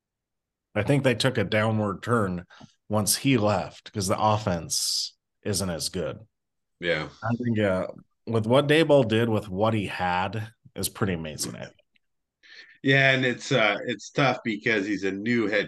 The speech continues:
Speaker 2: coach. And that was, that was hard for me to kinda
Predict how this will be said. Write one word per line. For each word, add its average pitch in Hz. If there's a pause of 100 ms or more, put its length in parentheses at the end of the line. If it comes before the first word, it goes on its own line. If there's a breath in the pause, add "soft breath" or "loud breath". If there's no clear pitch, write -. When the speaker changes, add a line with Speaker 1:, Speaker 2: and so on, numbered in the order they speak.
Speaker 2:
coach. 87 (920)
And 92 (420)
that 110
was, 107
that 127
was 101
hard 117
for 110
me 98 (2500)
to 110
kinda 107